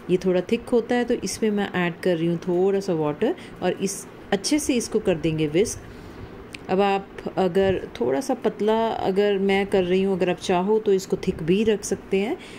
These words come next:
but मैं, हम rice के साथ इसको serve करते हैं तो उसके साथ थोड़ा सा पतला ही अच्छा लगता है। इधर ऑयल भी हो गया था, ऐड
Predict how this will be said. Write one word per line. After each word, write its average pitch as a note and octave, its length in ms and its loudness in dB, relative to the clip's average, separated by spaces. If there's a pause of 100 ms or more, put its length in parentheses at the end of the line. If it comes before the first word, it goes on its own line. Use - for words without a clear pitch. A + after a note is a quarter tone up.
(120)
but E3+ 120 -2
मैं, F#3 200 2
हम F#3+ 180 2
rice F3+ 280 2
के A3+ 140 0
साथ G#3+ 300 0
इसको G#3 200 -2
serve F#3+ 320 0
करते F#3 260 0
हैं F3+ 80 0
तो F#3 60 0
उसके F#3 200 -2
साथ F#3 180 -2
थोड़ा A3 480 0
सा G#3+ 120 -4
पतला E3+ 280 -2
ही E3+ 160 0
अच्छा D#3+ 240 -4
लगता D#3+ 280 -6
है। A3 80 -2 (360)
इधर G3 180 4
ऑयल F#3+ 320 2
भी G#3+ 100 2
हो G3+ 160 2
गया G3+ 200 2
था, G#3+ 420 -4
ऐड F3 180 0